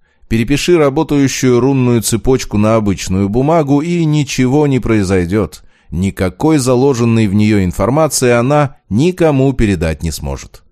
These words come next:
Видимо, маг Хуман действительно был на своём месте, если об удобстве клиентов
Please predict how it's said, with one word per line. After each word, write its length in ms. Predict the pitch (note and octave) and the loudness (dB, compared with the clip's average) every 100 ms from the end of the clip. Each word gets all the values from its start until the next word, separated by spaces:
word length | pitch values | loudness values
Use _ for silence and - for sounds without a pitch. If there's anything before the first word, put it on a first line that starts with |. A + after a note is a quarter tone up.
| _ - | _ -14
Видимо, 600 | D#2 B2 C#3+ D#3 E3 D3+ | -2 0 2 2 0 2
маг 320 | G#2+ F#2 - | 0 0 -4
Хуман 460 | - C3 C#3+ C#3 A2+ | -6 -2 0 0 0
действительно 640 | A2 - E3+ F3+ C#3+ C#3+ | -2 -2 -4 -2 -2 0
был 200 | C3 C#3+ | 0 2
на 140 | A#2+ B2+ | 2 0
своём 560 | - C#3+ D#3 F3 G#2 | 0 0 2 0 -2
месте, 460 | D#2 C#2 - A1 - _ _ - | -4 -8 -12 -14 -18 _ _ -8
если 500 | G#2 B2+ C3+ A#2+ A#2+ | 0 2 2 0 0
об 260 | B2+ A#2+ | 0 0
удобстве 500 | B2 A#2 A2 - D2+ | 0 0 0 -2 -6
клиентов 720 | D2 E2 F#2+ D#3 D#3 E3+ - | -12 -6 -2 0 0 -2 -4